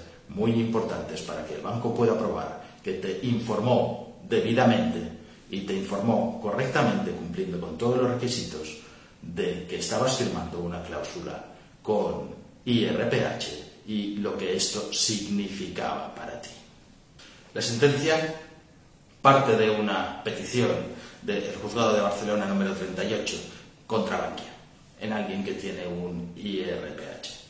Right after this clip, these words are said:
Y dice que no lo comprendió, entre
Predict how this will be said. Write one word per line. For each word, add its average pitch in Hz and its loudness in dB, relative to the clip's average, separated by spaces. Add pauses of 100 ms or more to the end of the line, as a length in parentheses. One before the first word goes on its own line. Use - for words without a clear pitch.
(340)
Y 147 -2
dice 139 8
que 104 6
no 92 0
lo 85 -4
comprendió, 82 -8 (220)
entre 85 -6